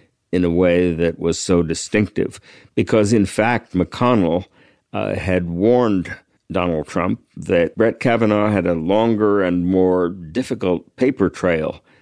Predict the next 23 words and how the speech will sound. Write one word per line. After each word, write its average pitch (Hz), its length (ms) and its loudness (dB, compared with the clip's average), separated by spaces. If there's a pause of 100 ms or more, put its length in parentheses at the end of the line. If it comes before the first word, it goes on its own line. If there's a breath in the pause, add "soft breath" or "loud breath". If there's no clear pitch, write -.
(180 soft breath)
than 90 340 2
anybody 95 520 2
else 123 260 -2
on 87 120 2
the 85 80 -2
short 87 340 0
list. - 420 -10 (800 soft breath)
McConnell 98 500 2
recommended 98 720 0
that 92 120 0
he 98 120 4
not 101 460 2
be 90 140 2
the 76 140 -8
choice. - 560 -6 (640)
But 90 220 -4
Trump 104 300 0
went 95 180 2
ahead 92 240 2
anyway, 87 600 2
and 90 220 -2
the 90 140 0
only 107 380 0